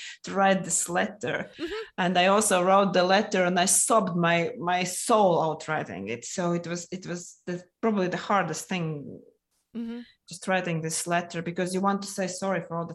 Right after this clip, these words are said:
Speaker 1: things, and, and it wasn't really helping me at that time.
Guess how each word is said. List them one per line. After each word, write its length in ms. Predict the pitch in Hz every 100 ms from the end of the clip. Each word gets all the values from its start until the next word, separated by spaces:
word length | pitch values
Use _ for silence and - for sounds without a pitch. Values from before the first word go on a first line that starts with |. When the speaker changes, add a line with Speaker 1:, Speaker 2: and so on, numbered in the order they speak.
| -
Speaker 1:
things, 320 | 214 180 -
and, 180 | 180 170
and 160 | 208 220
it 140 | 226
wasn't 420 | 262 269 196 175 190
really 220 | 190 175
helping 520 | 175 202 196 170 160
me 200 | 160 - _
at 100 | 165
that 200 | 165 165
time. 320 | - - -